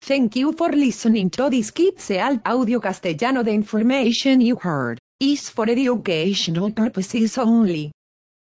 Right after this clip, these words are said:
If you need medical advice, diagnosis, or treatment, consult your doctor.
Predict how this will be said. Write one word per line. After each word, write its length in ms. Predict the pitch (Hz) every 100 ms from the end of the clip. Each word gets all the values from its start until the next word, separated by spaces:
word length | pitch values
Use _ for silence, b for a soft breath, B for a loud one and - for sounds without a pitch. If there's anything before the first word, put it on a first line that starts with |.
| -
If 180 | 233 -
you 180 | 214 285
need 140 | 277
medical 560 | 220 220 233 220 214 202
advice, 580 | 202 165 180 180 139 - _ -
diagnosis, 1120 | 175 214 262 233 202 190 208 - 131 135 - - _
or 200 | 202 247
treatment, 680 | 247 226 240 208 139 143 139 - _
consult 580 | - 208 165 - 254 233
your 240 | 277 294
doctor. 500 | 220 220 - 233 143